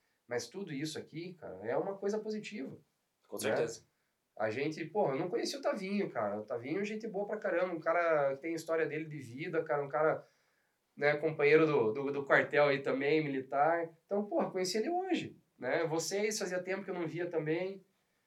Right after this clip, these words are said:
Speaker 1: Então, puta, cara, tudo isso é uma coisa que vai me impulsionar pra eu ter uma semana massa, pra eu ter um dia, né, amanhã legal
Speaker 2: Anima,
Speaker 1: também.
Speaker 2: né?
Speaker 1: Então, cara, tudo isso é experiência. A gente, a partir do momento que a gente entende que cada,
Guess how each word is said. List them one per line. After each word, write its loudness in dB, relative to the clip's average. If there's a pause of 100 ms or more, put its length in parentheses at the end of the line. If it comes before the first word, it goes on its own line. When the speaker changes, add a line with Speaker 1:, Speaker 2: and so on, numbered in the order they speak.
(240)
Speaker 1:
Então, 0
puta, -6
cara, 0
tudo -10
isso -4
é 0
uma -2
coisa -4
que -14
vai 2
me -2
impulsionar -2
pra -2
eu -2
ter 0
uma 0
semana -2
massa, 2
pra -6
eu -6
ter -4
um -4
dia, 0 (180)
né, -6
amanhã 4
legal 4
Speaker 2:
Anima, 0 (120)
Speaker 1:
também. 4 (120)
Speaker 2:
né? -12 (520)
Speaker 1:
Então, -6
cara, 4
tudo -2
isso -2
é -4
experiência. -2
A 2
gente, -6
a 4
partir 2
do -2
momento 4
que -10
a -2
gente -6
entende -4 (640)
que -8
cada, 2